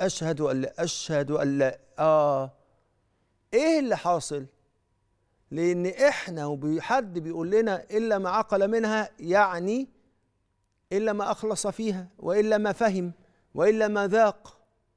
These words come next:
لا، إحنا هنصلي وما نفتحش باب الوسواس على أنفسنا، وعسانا نصلي وإحنا مقبلين على الله.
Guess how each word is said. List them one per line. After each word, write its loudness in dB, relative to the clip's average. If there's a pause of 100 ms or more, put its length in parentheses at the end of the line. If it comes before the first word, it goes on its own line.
(440)
لا، -4 (120)
إحنا -8
هنصلي -4 (680)
وما -4
نفتحش -4
باب -2
الوسواس -4
على -2
أنفسنا، -4 (640)
وعسانا 2
نصلي 0 (600)
وإحنا -2 (220)
مقبلين -2
على 0
الله. 2